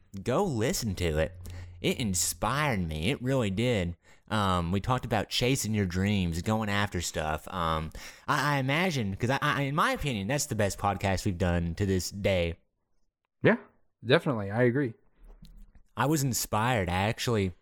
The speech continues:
Speaker 1: in the past two weeks, have, uh, been reaching out to some local people in the Smash community,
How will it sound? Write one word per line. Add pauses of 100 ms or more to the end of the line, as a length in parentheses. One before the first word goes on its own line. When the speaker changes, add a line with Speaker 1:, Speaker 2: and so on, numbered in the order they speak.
(140)
Speaker 1:
in
the
past
two
weeks,
have,
uh, (380)
been
reaching
out
to
some
local (200)
people (400)
in
the
Smash
community,